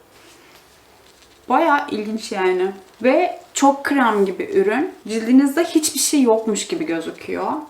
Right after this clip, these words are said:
O yüzden kapatıcı bile sürmüyorum ben. Yani göz altlarıma da sürüyorum, göz çevreme de sürüyorum. Böyle. Şu aradaki farkı görün diye. Bakar mısınız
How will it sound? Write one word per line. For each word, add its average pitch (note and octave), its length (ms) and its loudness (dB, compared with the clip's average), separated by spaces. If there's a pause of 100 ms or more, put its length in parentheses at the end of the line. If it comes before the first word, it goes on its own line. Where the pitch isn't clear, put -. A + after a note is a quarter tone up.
(140)
O A#3 100 6
yüzden C#4+ 520 0 (420)
kapatıcı B3+ 500 -2
bile C4+ 160 0
sürmüyorum B3 600 -2
ben. A3+ 220 -4 (560)
Yani F#4+ 300 2 (160)
göz G#3+ 260 2
altlarıma A3+ 580 2
da G#3+ 80 -2
sürüyorum, F#3 680 -2
göz F#3 260 -4
çevreme F#3+ 500 -4
de F#3 80 -4
sürüyorum. F#3 720 -8 (1500)
Böyle. F3+ 460 -4 (1040)
Şu - 180 -10
aradaki G#3 380 0
farkı G#3+ 360 0
görün A3 400 0
diye. F#3+ 360 -4 (2250)
Bakar C4 260 -4
mısınız G#3+ 400 -8